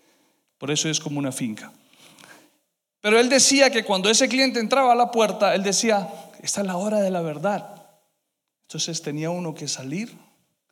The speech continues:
y darle a ese cliente lo que uno quería recoger de él.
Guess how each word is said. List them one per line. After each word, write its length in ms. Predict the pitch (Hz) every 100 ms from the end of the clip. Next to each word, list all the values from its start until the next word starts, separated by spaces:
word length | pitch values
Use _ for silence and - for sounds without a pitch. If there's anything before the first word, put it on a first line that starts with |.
| _ _ _ _ _
y 120 | 139
darle 280 | 143 165 180
a 40 |
ese 160 | 170 170
cliente 400 | 175 175 170 175
lo 180 | 156 151
que 80 |
uno 260 | 143 160 175
quería 300 | 160 143 170
recoger 420 | 147 135 131 120
de 140 | 113 107
él. 180 | -